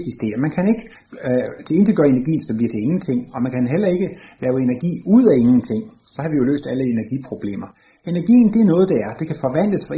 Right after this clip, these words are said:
en form til en anden form. Men summen af al energi er konstant. Og det er faktisk også det samme som at sige, at energien er evig. Den kan ikke blive til ingenting,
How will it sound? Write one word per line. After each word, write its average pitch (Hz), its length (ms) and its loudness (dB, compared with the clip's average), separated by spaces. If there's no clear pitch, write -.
en 220 180 2
form 156 160 0
til - 120 -8
en 104 100 -6
anden 151 180 -4
form. 110 180 -4
Men 135 100 0
summen 240 280 4
af 160 120 -2
al 190 160 -2
energi 160 240 -4
er 135 120 -12
konstant. 98 400 -12
Og - 80 -14
det 202 80 0
er 208 120 -4
faktisk - 240 -6
også 165 160 -2
det - 100 -10
samme 139 180 -4
som 151 120 -4
at 113 120 -14
sige, 143 140 -8
at 120 60 -14
energien 135 380 -6
er 113 40 -4
evig. 233 240 4
Den 147 100 -6
kan 160 120 -10
ikke 170 120 -12
blive 113 180 -4
til 233 120 2
ingenting, 165 340 -6